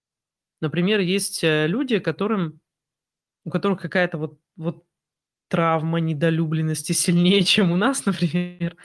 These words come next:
Они постоянно хотят быть рядом, или постоянно хотят, чтобы мы им говорили «люблю, люблю, люблю», или постоянно там что-то ещё. Именно такое навязчивое. А если этого нет, то это всё как будто потерявшийся ребёнок или что-то такое.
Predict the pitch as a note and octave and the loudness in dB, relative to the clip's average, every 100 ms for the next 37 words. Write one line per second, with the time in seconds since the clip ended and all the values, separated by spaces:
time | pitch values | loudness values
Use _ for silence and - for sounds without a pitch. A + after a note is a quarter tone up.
0 | - _ _ _ _ - F#3 F#3 F3+ - | -20 _ _ _ _ 0 2 4 2 2
1 | D#3+ D#3 D#3 E3 D#3 D3+ C3+ C#3+ D3+ D3 | 2 2 0 -4 -2 -2 -2 -4 0 0
2 | C#3+ C#3+ D3 _ _ - F3 E3+ - F3 | 0 -4 -8 _ _ 0 0 0 0 2
3 | D#3+ E3 E3 E3+ - D#3+ - D3+ D#3 D#3+ | 2 2 0 -2 0 -2 -2 -4 -2 0
4 | D#3 D3+ D#3 D#3+ D#3 D3 D3 D#3 D3 D#3 | 0 0 0 0 -2 0 0 0 0 0
5 | C#3+ C#3+ C#3+ - _ _ - E3+ E3 - | 0 -2 -4 -8 _ _ 0 0 0 -2
6 | - E3 E3+ F3+ E3+ D#3 - E3+ - E3+ | 0 2 2 0 -2 -4 -4 -6 -4 -4
7 | - - D3 D3 _ _ _ _ _ _ | -4 -4 -4 -6 _ _ _ _ _ _
8 | - G3 F#3+ F3+ E3+ - F#3+ F3 - _ | -4 -2 0 0 0 0 2 2 0 _
9 | _ - E3 D3+ F#3 F3 - D#3 D3 C#3 | _ -2 0 4 2 2 0 0 0 0
10 | D#3+ E3+ - F#3 F3+ E3 E3+ G#3+ A3+ F3 | 0 -2 0 0 2 0 0 0 -2 -2
11 | D#3+ D#3+ - F3+ E3 D3 D3 D#3 D#3 D#3+ | -2 -2 -4 -4 -4 -4 -6 -6 -6 -2
12 | E3 D#3+ F3 - D#3+ C#3 D#3+ F3+ D3 D3 | -2 -4 -6 -6 -6 -4 -2 -2 -2 -6
13 | C#3 - D#3 D3 D#3 - D#3+ D3 D3+ | -8 -8 -10 -8 -10 -4 -4 -4 -8